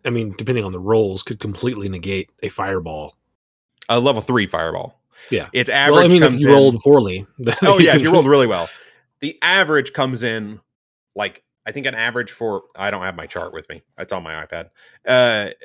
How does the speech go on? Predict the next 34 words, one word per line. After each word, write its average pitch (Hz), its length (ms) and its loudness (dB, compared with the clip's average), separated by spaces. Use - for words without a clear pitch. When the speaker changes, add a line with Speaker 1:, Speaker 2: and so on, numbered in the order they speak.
Speaker 2:
the 120 160 -6
average 151 240 0
for 151 100 -2
a 123 40 -2
fireball 131 340 0
at 98 40 0
level 101 140 -4
three, 104 140 -4
I - 40 -2
think, 95 120 -6
is - 140 -16
twenty-eight. 107 1300 -10
And 95 300 -8
the 92 120 -4
average 101 280 -2
of 92 120 -4
Speaker 1:
Be 95 60 -8
Speaker 2:
five 101 160 -2
D 92 100 -10
ten 92 140 -10
is, 85 60 -12
like, 82 120 -14
twenty-five. - 600 -14
Speaker 1:
It's - 300 -12
eight 110 200 -8
D 87 120 -12
six, - 380 -10
right? 104 220 -12
Speaker 2:
Eight 117 160 -10
D 113 160 -14
six. - 480 -12
So 101 140 -6
it'd 98 140 -6
be, 92 240 -12